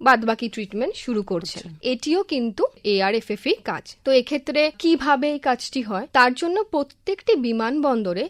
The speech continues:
Speaker 1: নির্দিষ্ট একটি ফায়ার স্টেশন রয়েছে এবং এই ফায়ার স্টেশনে প্রশিক্ষণপ্রাপ্ত দক্ষ ফায়ার ফাইটার্সরা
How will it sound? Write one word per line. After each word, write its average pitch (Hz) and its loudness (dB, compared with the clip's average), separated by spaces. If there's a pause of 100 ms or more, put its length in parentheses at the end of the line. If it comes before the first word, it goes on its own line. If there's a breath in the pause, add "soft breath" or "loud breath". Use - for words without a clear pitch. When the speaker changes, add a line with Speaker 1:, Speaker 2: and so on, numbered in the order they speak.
Speaker 1:
নির্দিষ্ট 247 -2
একটি 262 -4 (120)
ফায়ার 214 4 (200)
স্টেশন 262 -2
রয়েছে 160 -6 (140)
এবং 208 0
এই 214 2
ফায়ার 202 -2
স্টেশনে 254 -2
প্রশিক্ষণপ্রাপ্ত 262 -2
দক্ষ 214 -2
ফায়ার 214 0
ফাইটার্সরা 208 -6